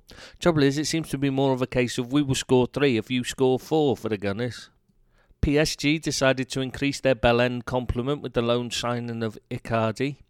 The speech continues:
If they weren't already up there as the world's most hated club, they're intent on changing that this season. Poor impoverished poor Pep Guardiola could only afford to spend sixty million pound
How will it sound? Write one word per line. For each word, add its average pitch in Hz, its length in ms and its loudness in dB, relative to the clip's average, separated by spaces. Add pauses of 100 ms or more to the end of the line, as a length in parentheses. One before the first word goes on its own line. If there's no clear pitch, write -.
(360)
If - 160 -2
they 147 80 2
weren't 165 260 2
already 151 460 6
up - 160 0
there 135 160 4
as 139 80 0
the 131 80 -2
world's 131 240 2
most 127 260 -4
hated 127 340 -4
club, 120 280 0
they're 123 160 0
intent 135 340 -2
on 131 140 -8
changing 139 480 -4
that 107 180 -6
this 107 160 -4
season. 107 460 -6 (640)
Poor 147 240 8
impoverished 143 600 2
poor 147 220 0
Pep - 320 0
Guardiola 131 640 4
could - 180 -6
only 127 220 0
afford 123 320 -4
to 120 80 -8
spend 127 300 -4
sixty - 340 -6
million 120 320 -4
pound 123 380 -2